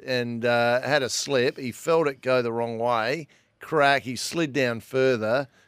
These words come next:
and he, he cracked it in, like, three spots. He's, um, <laughs> out for the year and, uh, yeah, in, in a world of hurt.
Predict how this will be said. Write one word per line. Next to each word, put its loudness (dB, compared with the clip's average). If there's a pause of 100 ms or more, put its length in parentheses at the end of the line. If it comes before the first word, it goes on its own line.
and -2
he, 0
he -4
cracked -16
it -2
in, 0
like, -4
three -8
spots. -10
He's, -6
um, 2 (240)
<laughs> -12
out 2
for -4
the 0
year -2 (420)
and, 0
uh, 6
yeah, 2
in, -4
in -6
a 2
world 4
of -4
hurt. -6